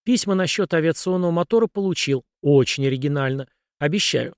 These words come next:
как только мы закончим испытательные работы автомобильной версии, тут же займусь воздухоплавательной. С господином Жуковским уже списался, планеры везут в столицу". Я даже немного удивился той скорости, с которой Яковлев взялся за дело.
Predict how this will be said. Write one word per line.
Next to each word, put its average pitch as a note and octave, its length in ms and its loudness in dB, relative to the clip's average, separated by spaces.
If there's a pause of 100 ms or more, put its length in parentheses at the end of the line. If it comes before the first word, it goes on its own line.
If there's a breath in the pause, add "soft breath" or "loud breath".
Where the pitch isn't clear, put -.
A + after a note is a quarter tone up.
(160)
как - 220 -2
только A3+ 240 0
мы G3+ 80 4
закончим F#3+ 520 0
испытательные D3+ 640 0
работы D#3 380 0
автомобильной D3 640 0
версии, F3 400 0
тут B3 240 -4
же F#3+ 80 0
займусь C#3 400 -2
воздухоплавательной. C#3 1120 -2 (380)
С D3 100 -6
господином C#3+ 540 0
Жуковским E3+ 540 -4
уже E3 120 0
списался, C3 600 -4
планеры G3+ 460 0
везут C3 300 -4
в - 20 -10
столицу". C3 600 -4 (1160)
Я D3 160 2
даже C#3 180 2
немного C#3+ 340 0
удивился D3 460 -4
той A#2+ 140 -6
скорости, - 480 -4
с - 80 -10
которой B2+ 340 -6
Яковлев C3 460 -2
взялся A#2 420 -4
за C3 160 0
дело. A#2 320 -8